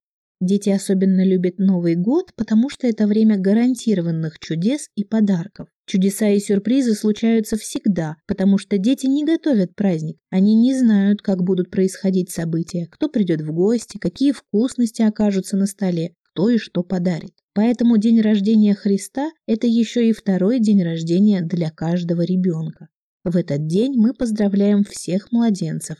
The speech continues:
наших ангелов и звездочек. Правило номер триста пятьдесят девять. Новый год для детей — это день именинника.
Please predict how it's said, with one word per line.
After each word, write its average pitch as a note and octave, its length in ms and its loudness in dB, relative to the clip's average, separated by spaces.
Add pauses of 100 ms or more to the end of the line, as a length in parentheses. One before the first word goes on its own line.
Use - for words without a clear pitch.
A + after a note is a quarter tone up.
(100)
наших E3 500 -6
ангелов F3 600 -2 (100)
и G3 100 2
звездочек. D3+ 800 -8 (1500)
Правило D#4 420 2
номер A3 420 4
триста G#3 400 0
пятьдесят E3 580 -4
девять. D#3+ 480 -2 (360)
Новый G3+ 340 2
год G#3 380 -2
для A3 240 2
детей — G#3 580 0
это C#4 240 -2
день G#3+ 380 2
именинника. G#3+ 800 2